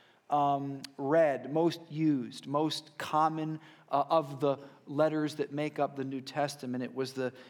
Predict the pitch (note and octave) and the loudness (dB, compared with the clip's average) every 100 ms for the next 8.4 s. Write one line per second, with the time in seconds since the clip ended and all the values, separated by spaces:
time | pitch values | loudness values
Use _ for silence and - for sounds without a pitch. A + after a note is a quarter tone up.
0 | _ C3+ C#3 C3+ - C#3 C3+ B2+ - - | _ -6 -4 -6 -4 -2 0 -2 -6 -18
1 | _ C3+ B2+ B2 B2 B2 - C#3 C3 C#3 | _ -6 -4 -2 -4 -6 -6 -4 0 2
2 | D#3 C#3+ C3+ B2+ B2+ D#3 D#3+ D3 C#3+ C#3+ | 2 2 0 -2 0 0 0 2 2 2
3 | C3+ A#2+ B2 A#2 B2 - - _ - - | 2 -2 -4 -4 -6 -6 -18 _ -16 -10
4 | D3+ C3+ - D#3+ C3 B2+ B2+ B2 - - | -8 -8 -10 -8 -4 -4 -6 -12 -12 -10
5 | B2 A#2+ - D#3+ C3+ - C3 C3 C3 B2+ | -8 -8 -10 -8 -8 -6 -6 -6 -6 -8
6 | B2+ C3+ C3 A#2 A#2+ C3 D#3 C#3+ - G#2+ | -4 -4 -6 -10 -8 -6 -6 -6 -12 -16
7 | - _ A2 B2 C#3+ - - - _ _ | -16 _ -10 -10 -12 -16 -20 -20 _ _
8 | _ C3+ B2+ - | _ -10 -10 -14